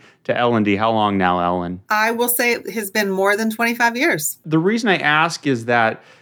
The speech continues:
Speaker 1: you know, when it comes to technology adoption, it's really nice to talk to someone who's been through the fire a few times in terms
Speaker 2: Right.
Speaker 1: of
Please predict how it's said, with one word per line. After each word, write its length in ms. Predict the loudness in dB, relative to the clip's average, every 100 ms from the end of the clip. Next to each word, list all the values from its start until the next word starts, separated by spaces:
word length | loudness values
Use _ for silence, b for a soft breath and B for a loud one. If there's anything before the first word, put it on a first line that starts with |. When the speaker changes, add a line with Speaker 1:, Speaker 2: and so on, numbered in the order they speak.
| b
Speaker 1:
you 100 | 0
know, 120 | 2
when 140 | 2 0
it 80 |
comes 240 | 0 -2 0
to 60 | -2
technology 720 | -2 -2 2 2 2 2 0
adoption, 840 | 2 0 0 -2 0 2 0 -2 b b b
it's 200 | -4 -2
really 440 | 0 2 2 2 2
nice 340 | 2 0 -2 -6
to 500 | 0 2 4 2 0 -6
talk 260 | -4 -2 0
to 80 | -2
someone 300 | 0 2 2
who's 240 | 0 -2
been 300 | -2 0 2
through 160 | 0 -2
the 100 | -2
fire 460 | 0 2 2 0
a 40 | -2
few 220 | -2 -4
times 500 | -2 -4 -4 -4 -2
in 120 | -2
terms 280 | 0 0 2
Speaker 2:
Right. 80 | 2
Speaker 1:
of 160 | 0